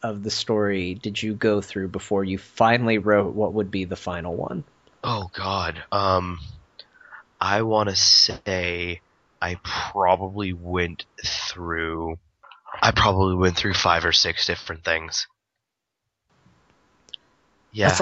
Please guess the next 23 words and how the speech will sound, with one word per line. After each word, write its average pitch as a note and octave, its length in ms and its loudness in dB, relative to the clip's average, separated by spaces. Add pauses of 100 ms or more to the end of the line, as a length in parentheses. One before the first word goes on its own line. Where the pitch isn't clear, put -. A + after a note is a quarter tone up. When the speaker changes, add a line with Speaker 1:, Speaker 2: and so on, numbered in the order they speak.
Speaker 1:
a - 40 -6
lot. A2 300 2 (180)
Speaker 2:
five G2+ 240 4
or F#2+ 60 2
six F#2 300 2
different F2 300 -4
things, E2 380 -6 (540)
ultimately F2+ 580 -2
landing D#2+ 380 -6
on D#2+ 180 -6
what D#2+ 120 -8
I D#2 100 -8
did. D#2 260 -6 (640)
Um, D#2+ 320 -2
I F2+ 120 -2
did A2 300 2
not G#2 280 2
do G#2+ 280 0
what G2+ 220 -2
I F2+ 140 -2
did G2 380 -6
l-, F#2+ 220 -6 (420)
flippantly, F#2+ 720 0